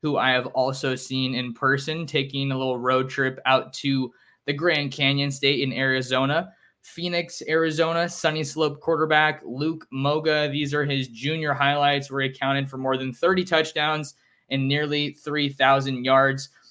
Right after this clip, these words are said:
The interesting story with Luke Moga is that he's actually pretty new to the position. Uh, if you guys have been following me for a while and listening to me, reading my stuff, that was one of the interesting storylines. And I think when you're looking at how that translates to the college level,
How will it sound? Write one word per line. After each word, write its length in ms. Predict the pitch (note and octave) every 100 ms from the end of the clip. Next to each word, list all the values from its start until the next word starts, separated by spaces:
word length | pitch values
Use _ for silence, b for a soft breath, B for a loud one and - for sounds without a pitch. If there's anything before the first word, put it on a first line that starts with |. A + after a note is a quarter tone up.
| -
The 180 | D3+ F3+
interesting 440 | G#3+ A#3 A3+ G3
story 340 | F#3 F#3 F#3 F3
with 220 | D#3 D#3
Luke 180 | D#3+ D3
Moga 500 | D3 F3 E3 D#3+ A2+
is 200 | C#3+ C#3+
that 200 | D3 D#3
he's 140 | C#3
actually 400 | C#3 D#3 - D#3
pretty 320 | D3 D#3 D3+
new 300 | C#3 C#3+ D#3
to 160 | C#3+ C#3+
the 100 | C#3
position. 560 | C3 B2 D#3+ E3+ D#3+ - b b b
Uh, 60 | A#2+
if 100 | B2+
you 80 | C3+
guys 140 | C#3+
have 80 | C3+
been 120 | C3+
following 280 | C#3 C#3 C#3
me 80 | C#3
for 180 | C#3 C3+
a 60 |
while 400 | B2 C3 C3+ C3
and 160 | B2 B2
listening 340 | C#3 C#3 C#3
to 60 | C3+
me, 180 | C3+ C3
reading 240 | C3+ C3+
my 140 | B2+
stuff, 480 | A#2+ - C3+ C3 - b b b -
that 180 | C3
was 140 | C3+ C3
one 100 | C#3
of 60 |
the 100 | C3+
interesting 400 | C3+ C#3 C3+ C#3
storylines. 800 | A#2+ - C#3 C3+ B2 A#2+ A#2 A#2 _ _ -
And 260 | C3+ C3+ C3
I 80 | C#3
think 280 | C3+ E3+ F3
when 120 | D3+
you're 120 | D#3 C#3+
looking 320 | D#3+ D#3+ D#3
at 120 | D#3
how 160 | D3 D3+
that 180 | C#3
translates 480 | - C#3+ D3 D3 C#3
to 60 | C#3+
the 60 | C3+
college 420 | D3+ C#3+ A#2+ A#2+
level, 480 | D3 E3+ F3+ F3+